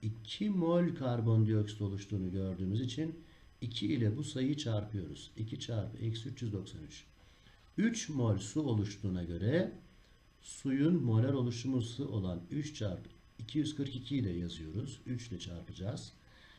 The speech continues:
Ve eksi deyip bir mol C iki H altı var girenlerde.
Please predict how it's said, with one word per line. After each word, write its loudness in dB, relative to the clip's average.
Ve 4
eksi -2
deyip 4
bir 4
mol 6
C 2
iki 2
H -2
altı -2
var -2
girenlerde. -2